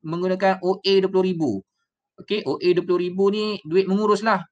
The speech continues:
Dua puluh lima, dua puluh enam, dua puluh tujuh, O A tiga puluh ribu, duit, ah, harta modal tiga puluh lima ribu. Okey, yang didaftarkan di bawah tata cara pengurusan aset dan stok. Okey, disebut juga untuk makluman, duit empat puluh ribu adalah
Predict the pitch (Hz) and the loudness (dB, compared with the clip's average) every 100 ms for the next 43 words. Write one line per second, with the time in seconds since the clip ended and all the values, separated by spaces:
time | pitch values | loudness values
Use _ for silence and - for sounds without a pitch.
0 | _ _ _ - 269 180 190 180 165 180 | _ _ _ -6 -4 0 2 2 0 0
1 | 190 185 170 170 190 190 185 190 _ _ | 0 0 -4 2 4 6 2 -2 _ _
2 | 139 160 160 151 147 151 151 180 196 143 | -8 -2 -2 -2 -4 -4 -4 -2 -2 -2
3 | 127 _ _ _ _ 113 113 110 120 139 | -6 _ _ _ _ -4 -2 -2 -4 -2
4 | 175 185 190 190 190 120 127 131 147 185 | -2 2 2 2 -2 -6 -6 -6 -4 -4
5 | 185 190 196 _ _ _ - 208 185 175 | 0 0 0 _ _ _ -2 0 2 2
6 | 165 147 151 147 143 - 156 151 - 143 | 2 0 0 2 -2 -2 0 0 -2 -4
7 | 135 131 131 131 156 202 190 _ 131 135 | -2 -4 -2 0 4 2 2 _ -8 -6
8 | 143 139 143 139 135 139 - 123 135 120 | -2 -2 -2 -6 -8 -8 -8 -8 -8 -6
9 | 120 - - 101 98 _ _ _ - 196 | -8 -8 -8 -8 -10 _ _ _ -4 -4
10 | 247 _ _ _ _ _ 120 156 175 208 | -4 _ _ _ _ _ -6 -4 0 0
11 | 185 185 220 247 - - - - 160 165 | 4 4 4 2 0 -8 -6 -2 0 0
12 | 175 202 254 285 _ _ _ _ 143 220 | 0 0 0 -6 _ _ _ _ -2 -2
13 | 220 - 202 202 208 220 233 190 190 202 | 0 -2 0 0 0 0 0 2 4 4